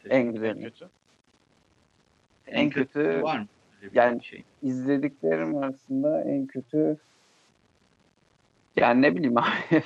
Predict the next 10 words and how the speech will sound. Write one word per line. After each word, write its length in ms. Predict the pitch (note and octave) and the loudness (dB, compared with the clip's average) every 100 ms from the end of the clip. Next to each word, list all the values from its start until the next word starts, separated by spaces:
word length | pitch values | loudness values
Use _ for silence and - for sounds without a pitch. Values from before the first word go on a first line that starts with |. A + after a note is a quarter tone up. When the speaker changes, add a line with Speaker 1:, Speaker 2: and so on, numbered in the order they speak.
| - | 4
Speaker 1:
yok. 280 | C#3+ - _ _ | 2 2 _ _
Speaker 2:
Kötü 300 | - G#3 A#3 | 0 2 4
Speaker 1:
Bak. 60 | |
Speaker 2:
demeyelim 440 | B3+ C4+ D4 D4 C4 | 4 4 2 0 -2
de 80 | F#3+ | 0
hayal 320 | G3 G3+ G#3 | 4 4 4
kırıklığı, 500 | - F3+ E3 D#3 D#3+ | 0 -8 -8 -6 -4
hani 240 | D3 C#3+ | -4 -2
beklentini 580 | D3 C#3+ D#3+ D3 C#3+ D3+ | -4 -2 -4 -4 -6 -10
karşılamayan 680 | D3 C3 - C3+ B2 A2 | -4 -6 -4 -8 -8 -10